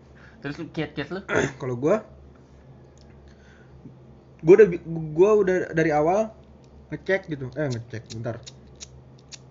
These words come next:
Speaker 2: Ngecek nih korek nggak bisa nyala.
Speaker 1: <laughs>
Speaker 2: Kan ya?
Speaker 1: Ada
Speaker 2: Bentar.
Speaker 1: korek?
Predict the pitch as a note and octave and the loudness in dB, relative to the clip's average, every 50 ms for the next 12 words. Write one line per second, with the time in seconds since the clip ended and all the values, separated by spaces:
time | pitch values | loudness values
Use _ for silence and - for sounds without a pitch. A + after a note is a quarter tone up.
0 | - - - - - - - C3+ C3 - - F3+ F#3+ G3+ F#3+ F#3 D#3 C#3+ D3 F#3 | -20 -20 -20 -20 -20 -18 -16 -16 -16 -10 -8 -8 -6 -6 -6 -6 -4 -6 -6 -4
1 | F3 E3+ D#3+ D#3+ D#3 E3 D#3+ E3 F#3 F#3+ F3+ E3+ E3 - F#3+ G3+ E3+ E3 - C#4+ | -4 -4 -2 -2 -2 -4 -4 -6 -6 -4 -6 -6 -6 0 2 2 4 4 2 0
2 | - - - A3 - - - B3 - - - - - - - - - - - D#3+ | -2 -2 -2 -4 -4 -4 -6 -10 -12 -12 -16 -20 -20 -20 -20 -20 -18 -10 -6 -4
3 | D#3 C#3+ B2+ A2+ - - - - - - - - - - - C#3 D3+ F3 B2 A#2+ | -4 -4 -4 -6 -8 -12 -20 -20 -20 -20 -20 -20 -18 -4 -2 -2 0 0 -2 -2
4 | G#3+ F#3+ F3 G3+ G#3 - | -2 -2 -2 -2 -4 -8